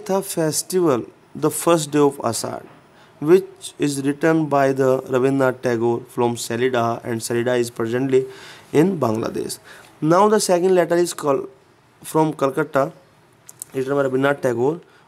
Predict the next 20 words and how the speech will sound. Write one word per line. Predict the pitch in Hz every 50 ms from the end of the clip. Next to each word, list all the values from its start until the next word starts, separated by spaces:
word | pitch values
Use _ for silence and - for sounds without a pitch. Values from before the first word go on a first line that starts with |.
| _ -
on | 123 127 127 127
fifth | 120 - - 165 165 165 -
October | 135 - - - 139 127 127 127 131 139 - - _ _ _ _ _ -
eight-, | - 120 120 120 - _ _ _ -
nineteen, | 131 131 127 127 131 131 131 127 - - - 147 156 165 170 170 -
eighteen | - - - - 175 160
ninety-four, | 139 123 113 110 110 113 - - - - - - _ - - - - - _ _ _ _ -
eighteen | 117 113 - - 160 190 226 262 - - - - - - - 151
ninety-four। | 165 160 147 139 123 - 131 120 117 107 107 110 - - - _ _ -
पहला | 131 127 135 156
लेटर | 170 170 170 180
लिखा | 180 175 156 170
गया | 160 170 185 - -
eighteen | 143 147 - - 156 151 143
ninety-two | 139 139 139 143 139 160 156
में, | 160 180 214 - - - - - - - _ -
उसके | 131 - - 156
दो | 151 143 143 143
साल | 143 156 151 151
बाद | 147 147 156 156